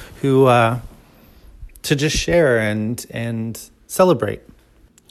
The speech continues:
But I wanted to circle this back around to giving of your money.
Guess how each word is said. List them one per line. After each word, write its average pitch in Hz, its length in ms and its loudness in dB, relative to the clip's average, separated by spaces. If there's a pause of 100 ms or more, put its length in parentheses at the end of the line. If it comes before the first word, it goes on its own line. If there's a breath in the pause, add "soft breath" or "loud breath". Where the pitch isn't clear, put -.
(320 soft breath)
But 175 440 4
I 147 80 -2
wanted 175 300 2
to 156 100 -4
circle 127 320 -2
this 120 180 -2
back 113 320 -2
around 110 360 -2
to 113 340 -2
giving 113 340 -2
of 104 80 -4
your 107 120 -2
money. 101 340 -6